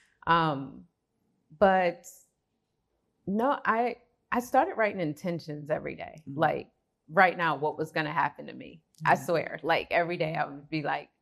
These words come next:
Speaker 1: the, the day that, uh, Will Packer called me, I actually wrote down, "I will be presented with a amazing opportunity
Speaker 2: Mm-hmm.
Speaker 1: today." So it was almost like I was,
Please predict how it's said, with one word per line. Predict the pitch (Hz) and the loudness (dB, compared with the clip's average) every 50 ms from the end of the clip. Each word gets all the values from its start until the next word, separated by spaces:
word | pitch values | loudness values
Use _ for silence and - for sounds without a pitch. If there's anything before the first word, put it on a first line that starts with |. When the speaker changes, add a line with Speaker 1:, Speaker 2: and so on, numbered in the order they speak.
| _ _ _ _ _ _ | _ _ _ _ _ _
Speaker 1:
the, | - 190 185 170 - - | 4 4 4 4 2 -2
the | 190 190 | -2 -2
day | 156 143 - - 185 175 185 196 208 226 | -2 -4 -2 2 4 4 6 4 4 2
that, | 190 185 170 160 151 156 - - | 4 4 6 6 4 2 0 0
uh, | - 160 151 151 - 151 | 0 2 2 0 0 -2
Will | 160 160 170 160 | 0 0 0 2
Packer | 165 160 160 170 - - 165 147 135 - | 4 4 4 4 2 -2 -4 -4 -6 -6
called | - - 160 165 175 180 170 151 | -2 0 2 2 4 2 0 -2
me, | 147 147 147 143 - - - | -4 -6 -8 -10 -12 -2 2
I | 147 | 2
actually | 139 147 170 165 - - 165 156 156 151 139 135 | 4 4 2 0 -2 -2 -2 -2 -2 -4 -6 -4
wrote | 139 151 151 147 147 - | 0 0 0 0 -2 -4
down, | 151 151 143 147 143 135 131 127 _ _ _ _ _ _ _ - | -4 -4 -4 -4 -6 -8 -10 -12 _ _ _ _ _ _ _ -2
"I | - 165 | 0 0
will | 160 160 165 160 160 151 | 2 2 2 2 2 0
be | 143 156 156 160 | 0 -4 -6 -8
presented | 156 175 156 - 175 156 156 - | -6 -6 -6 -4 -4 -4 -4 -4
with | 143 147 143 | -4 -2 -2
a | 143 143 139 - 131 - - | 0 0 -2 -4 -6 -6 -6
amazing | 156 156 160 160 160 170 165 160 | -4 -2 0 0 -2 -2 -2 0
opportunity | - 147 151 - 160 156 - 170 165 160 143 135 - - | 2 2 2 0 -2 -6 -4 -4 -2 -2 -4 -4 -8 -8
Speaker 2:
Mm-hmm. | - - 151 | -8 -6 -4
Speaker 1:
today." | - 104 - - - _ _ _ _ _ _ _ _ _ _ | -4 -4 -4 -6 -8 _ _ _ _ _ _ _ _ _ _
So | - - 185 185 | 2 4 4 4
it | |
was | 170 170 | 4 2
almost | 196 180 190 202 190 185 - 165 | 0 0 0 -2 -4 -4 -2 0
like | 170 165 160 - - _ _ _ _ _ - | 2 2 2 0 -6 _ _ _ _ _ 4
I | 151 160 170 | 6 6 6
was, | 165 160 151 147 151 151 - - - | 4 2 0 -2 -4 -8 -12 -20 -20